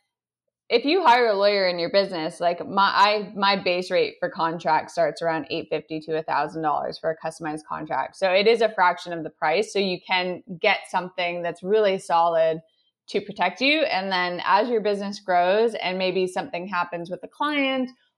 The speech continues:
or just your own policies change, then, then that's a great time to take that base contract to a lawyer and have it tweaked and customized. And it will probably still only be a fraction of what it would be to have a customized contract. But, um, but then there's also people who just, like,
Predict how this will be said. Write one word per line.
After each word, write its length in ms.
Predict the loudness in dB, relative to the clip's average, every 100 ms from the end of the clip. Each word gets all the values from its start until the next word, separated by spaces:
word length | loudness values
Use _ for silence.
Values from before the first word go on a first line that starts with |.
| -4
or 180 | -2
just 220 | -2 -4 -2
your 180 | 2
own 180 | 2 2
policies 600 | 0 2 2 -2 -6 -6
change, 400 | -6 -6 -4 -4
then, 340 | -2 -2 -4 -8
then 180 | -4 -2
that's 260 | 2 0 0
a 40 |
great 380 | -6 0 0 0
time 200 | 0 -2
to 100 | -2
take 260 | -4 -6 0
that 180 | -2 0
base 220 | -4 -4
contract 720 | -6 -6 -4 -2 -2 -6 _
to 80 | -10
a 80 | -4
lawyer 360 | -2 0 0
and 120 | -2
have 220 | -4 -4 -4
it 180 | -6
tweaked 540 | -10 -8 -8 -10 -18 -14 -10
and 180 | -10
customized. 720 | -8 -10 -10 -10 -8 -8 -10 -12 _ _ _ -12
And 140 | -4
it 100 | -2
will 120 | -2
probably 340 | -4 -2 -2 -2
still 260 | -4 -2
only 240 | -2 -2 -2
be 120 | -2
a 80 | -2
fraction 420 | -2 -6 -6 -8
of 160 | -6 -2
what 160 | -2
it 80 | -2
would 160 | -4 -4
be 140 | -6
to 100 | -6
have 220 | -6 -8
a 40 | -6
customized 540 | -8 -8 -8 -10 -10
contract. 540 | -10 -10 -10 -12 -12 -6
But, 240 | -4 -6 _ _ _ _ _
um, 260 | 0 0 0
but 140 | -4 0
then 140 | 0
there's 160 | 0 0
also 240 | 0 -2
people 260 | -4 0 2
who 140 | 2
just, 240 | 2 0
like, 240 | 2 2